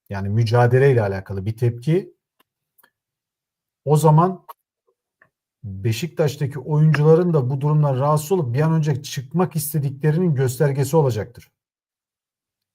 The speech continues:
O sebep benim için önemli. Skordan ziyade mücadele tarzı önemli. Yani son Perşembe günü oynadığımız maç,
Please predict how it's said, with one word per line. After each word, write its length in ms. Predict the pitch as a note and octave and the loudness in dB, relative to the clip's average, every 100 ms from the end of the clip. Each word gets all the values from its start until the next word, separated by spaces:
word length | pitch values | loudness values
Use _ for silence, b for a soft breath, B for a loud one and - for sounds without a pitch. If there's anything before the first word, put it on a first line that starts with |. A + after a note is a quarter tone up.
| _ _ _ _ _ _ _ _ _ _ | _ _ _ _ _ _ _ _ _ _
O 80 | C3+ | -8
sebep 440 | C#3 F#3 D#3+ A#2 G#2+ | 0 2 2 -2 -2
benim 220 | C#3 E3 | 0 2
için 220 | D3+ F3 | 0 2
önemli. 520 | D#3 D3+ D3+ C3 - - _ _ _ _ _ _ _ _ | 4 4 4 2 -4 -12 _ _ _ _ _ _ _ _
Skordan 560 | - - D3 C#3+ E3+ F3+ | -14 -6 -2 0 2 0
ziyade 540 | C#3 D3+ D3 E3+ F#3+ | 2 2 2 0 -2
mücadele 800 | C3+ C#3 B2 C#3 C#3+ E3 D#3+ - _ _ _ | -2 0 2 4 4 4 2 -2 _ _ _
tarzı 320 | - C#3+ B2+ D#3+ | 0 0 2 2
önemli. 440 | C3 G#2+ F2 - _ _ _ | 2 -2 -6 -16 _ _ _
Yani 180 | F#2 A#2+ | -14 -14
son 320 | A#2+ D#3+ D#3 | -8 -6 -4
Perşembe 440 | D#3+ E3 E3+ F3+ F3+ | -4 -4 -4 -4 -2
günü 140 | F3+ | -2
oynadığımız 680 | F3+ F#3 F3+ F#3 E3+ - - _ _ _ _ _ _ | -2 -2 -2 -4 -6 -10 -16 _ _ _ _ _ _
maç, 420 | C#3 F3+ - - | -4 -2 -2 -10